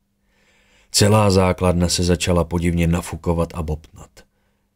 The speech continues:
Vedle polomrtvé veličiny se objevily dva tvorové tvoření z energie. Matrilbírium a Dante popadli svého pána a okamžitě s ním zmizeli. V tu samou chvíli, kdy se celá základna vypařila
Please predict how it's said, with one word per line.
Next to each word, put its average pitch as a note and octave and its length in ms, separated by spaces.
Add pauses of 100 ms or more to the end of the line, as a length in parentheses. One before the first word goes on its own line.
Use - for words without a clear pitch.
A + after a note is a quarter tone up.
(480)
Vedle F2+ 180
polomrtvé G2 640
veličiny F#2+ 540
se F#2 160
objevily F#2+ 460
dva F#2+ 160
tvorové F2+ 720
tvoření F2+ 480
z - 100
energie. C#2 560 (1500)
Matrilbírium G2 840
a D#2 80
Dante E2 460
popadli F2+ 500
svého E2+ 400
pána E2 500 (500)
a - 200
okamžitě D#2 580
s - 100
ním D2 160
zmizeli. - 520 (1600)
V - 100
tu F#2 160
samou F#2+ 400
chvíli, F#2+ 460
kdy F#2+ 140
se F2+ 180
celá F#2+ 320
základna F#2 520
vypařila F2 640